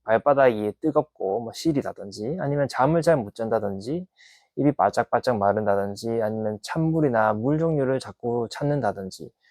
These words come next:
뭐, 요런 증상을 보이기도 해요. 요렇게 대표되는 증상은 이 보통 이제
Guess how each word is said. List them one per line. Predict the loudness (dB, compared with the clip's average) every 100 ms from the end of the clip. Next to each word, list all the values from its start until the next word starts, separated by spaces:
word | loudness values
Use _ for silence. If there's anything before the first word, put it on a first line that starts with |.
| -20 -20 _
뭐, | 4 6
요런 | 8 6 6
증상을 | 2 0 0 2 0 0
보이기도 | -2 -2 -4 -4
해요. | -4 -4 -8 _ _ _ _ _ _ _ _ _ _ _ _
요렇게 | 6 6 8
대표되는 | 6 6 6 6 4
증상은 | 0 0 2 2 2 -2 -6
이 | -10
보통 | -6 -8 -2 0
이제 | 2 2 4 4 0